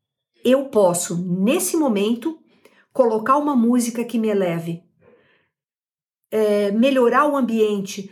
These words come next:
colocar uma roupa,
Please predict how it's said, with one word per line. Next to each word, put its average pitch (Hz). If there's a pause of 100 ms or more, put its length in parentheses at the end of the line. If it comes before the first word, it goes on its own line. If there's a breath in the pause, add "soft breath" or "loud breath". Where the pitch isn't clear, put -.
(140)
colocar 247 (680)
uma 220
roupa, 233